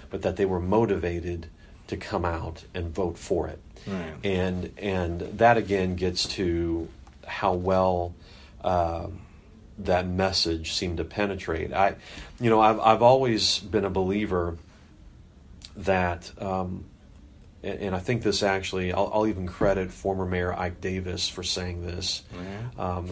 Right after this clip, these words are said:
Speaker 1: uh, the story has actually been attributed to him as well. But, um, you know, we're, we're, we're not selling a tax.
Speaker 2: Mm-hmm.
Speaker 1: What we're selling is infrastructure and, and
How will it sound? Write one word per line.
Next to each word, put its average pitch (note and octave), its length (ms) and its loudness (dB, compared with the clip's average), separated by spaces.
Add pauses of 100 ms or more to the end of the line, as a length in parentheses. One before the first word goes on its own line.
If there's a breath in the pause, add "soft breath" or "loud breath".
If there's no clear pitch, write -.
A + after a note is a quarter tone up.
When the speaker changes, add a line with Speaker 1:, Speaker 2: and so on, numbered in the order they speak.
Speaker 1:
uh, F2+ 120 -8
the F#2 200 -6
story F#2+ 480 2
has F2 160 0
actually F2+ 320 -2
been F2 100 -4
attributed F2 500 -4
to E2 60 -6
him F2+ 280 -4
as E2 120 -10
well. F#2 380 2 (520 loud breath)
But, F#2+ 320 2 (240)
um, E2 420 -2 (600)
you G#2+ 160 0
know, F#2+ 140 2
we're, G2 320 -4
we're, G#2+ 240 0
we're G#2 160 0
not D3 200 2
selling A2+ 340 2
a E2+ 60 -4
tax. - 600 -4 (120)
Speaker 2:
Mm-hmm. F#2+ 260 -8 (320 loud breath)
Speaker 1:
What G#2+ 200 2
we're G2 120 0
selling F#2 680 2
is F2+ 200 -4
infrastructure - 800 -4
and, F2 320 -8
and E2+ 340 -6